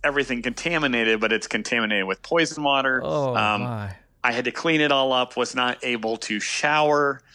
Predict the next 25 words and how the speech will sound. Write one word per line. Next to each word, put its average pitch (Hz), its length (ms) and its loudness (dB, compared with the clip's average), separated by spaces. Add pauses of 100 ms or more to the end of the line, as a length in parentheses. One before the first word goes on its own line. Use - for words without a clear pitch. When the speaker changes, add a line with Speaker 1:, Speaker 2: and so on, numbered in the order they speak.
(680)
Speaker 1:
The 131 120 2
next 165 420 -2
day, 127 600 2
the 135 80 -2
very 151 420 0
next 139 280 -6
day, 117 220 0
we're 113 200 -2
like, 104 360 -2
"Okay, 110 320 0
we 98 120 -6
can't 127 300 -6
do 131 180 0
anything 120 320 -2
about 113 300 0
this. 110 340 -2
We've 95 280 -4
really 104 320 2 (120)
learned 104 300 0
to 101 60 0
take - 280 -2
it 110 80 -2
on 107 140 0
the 113 80 -4
chin." 92 460 -2